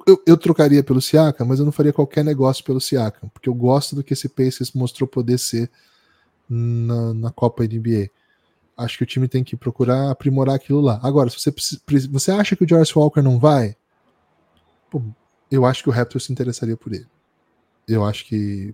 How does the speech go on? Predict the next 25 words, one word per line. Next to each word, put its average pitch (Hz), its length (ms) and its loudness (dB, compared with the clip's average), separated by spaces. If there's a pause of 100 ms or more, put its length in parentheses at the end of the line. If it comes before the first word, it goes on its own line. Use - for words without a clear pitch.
pode 113 220 0
fazer 107 220 -2
uma 107 180 -4
troca 107 380 -6
com - 140 -14
escolhas, 156 580 -2
com 117 180 -6
juventude, 127 760 -2
com 135 160 -8
outros 120 220 -6
bons 123 260 -2
nomes. 101 280 -4
Eu 110 80 -2
acho - 80 -10
que - 80 -4
o - 20 -4
Raptors 123 300 -4
não, 127 200 -6 (1080)
não 151 140 2
olha 147 200 4
assim 110 260 -6
pros 101 320 -8
caras 110 300 0
que - 120 -6
vão 113 280 0